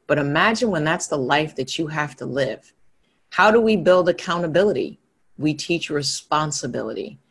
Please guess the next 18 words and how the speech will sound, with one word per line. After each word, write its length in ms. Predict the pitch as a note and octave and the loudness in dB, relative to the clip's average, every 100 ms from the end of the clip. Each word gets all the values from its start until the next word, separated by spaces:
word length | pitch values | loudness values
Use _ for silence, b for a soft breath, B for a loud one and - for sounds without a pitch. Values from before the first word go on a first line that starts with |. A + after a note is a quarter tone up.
| _ _ _ _ - | _ _ _ _ -4
to 220 | E3+ E3 | 2 4
our 160 | E3+ E3 | 4 4
young 340 | D#3 D#3 D#3+ | 2 0 0
people 340 | E3 C#3 C3+ | -2 -2 -2
who 120 | B2+ C3+ | -2 0
are 120 | C3+ | 0
going 240 | D3+ D3+ | -2 -4
to 100 | C#3+ | -4
grow 260 | C3+ D3 D3 | -4 0 2
up 160 | C#3+ - | 2 0
to 100 | C3+ | -4
become 460 | C#3 - F3+ G#3+ | -4 -4 0 2
the 120 | F#3+ | 2
adults 380 | C3+ B2 C3 B2 | 2 0 -2 -2
who 120 | - | -4
will 100 | C3 | -2
be 300 | B2+ C#3 C#3 | -2 0 0
the 200 | C#3 B2+ | -2 -6